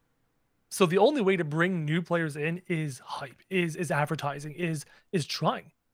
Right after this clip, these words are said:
I didn't know I liked World of Warcraft until I set foot in that game in November of two thousand and one, whenever that game released. Like,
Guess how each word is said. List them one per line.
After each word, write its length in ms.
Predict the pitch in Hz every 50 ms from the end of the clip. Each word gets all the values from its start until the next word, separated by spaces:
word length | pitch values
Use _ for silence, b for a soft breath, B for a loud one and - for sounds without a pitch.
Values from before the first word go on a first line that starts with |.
| _ -
I 100 | - 254
didn't 240 | 349 370 349 220 170
know 160 | 156 156 156 151
I 40 |
liked 220 | 147 139 147 147 131
World 200 | 131 151 156 139
of 100 | 131 123
Warcraft 380 | 127 143 156 - - 185 196
until 240 | - 185 156 - 202
I 40 | 196
set 240 | 180 - 202 170 -
foot 180 | - 277 277
in 80 | 208 196
that 200 | 196 165 156 - - - - - _
game 460 | 156 160 165 175 196 214 208 185 180 _ _ _
in 140 | - 208 190
November 480 | 202 196 175 160 202 226 226 196 190 180
of 60 | 156
two 120 | - 185
thousand 280 | 160 175 185 175 180 180
and 240 | 180 175 165 151 135
one, 300 | 135 147 170 196 185 160
whenever 200 | 151 151 147 143
that 100 | 151 143
game 180 | 151 156 147
released. 340 | 143 139 143 139 131 - -
Like, 260 | 156 151 156 151 -